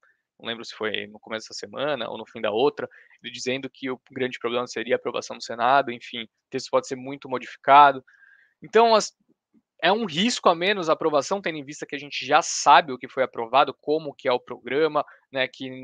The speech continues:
não vai ser um outro programa, pelo menos advindo da Câmara, mas isso não limita, né, o receio do investidor, porque muita coisa pode ser alterada ali no Senado.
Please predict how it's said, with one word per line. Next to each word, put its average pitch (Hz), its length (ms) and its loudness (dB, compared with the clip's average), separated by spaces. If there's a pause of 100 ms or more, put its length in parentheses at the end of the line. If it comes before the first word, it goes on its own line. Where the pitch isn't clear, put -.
(160)
não 147 180 -4
vai 139 140 2
ser - 160 -6
um 127 280 -6
outro 131 220 -4
programa, 127 340 -4
pelo 123 220 -6
menos 127 380 -10 (280)
advindo 131 400 -12
da 120 140 0
Câmara, 151 580 0 (460)
mas 135 880 0
isso 175 300 -10
não 165 500 -6
limita, 147 800 2 (320)
né, 123 120 -2
o 127 120 4
receio 135 420 -6
do 135 80 -10
investidor, 131 580 -6
porque 160 520 -4
muita 143 400 -4
coisa 139 340 -4
pode 123 260 -2
ser - 100 -4
alterada 120 500 0 (360)
ali 117 220 -2
no 113 80 -14
Senado. 104 500 -8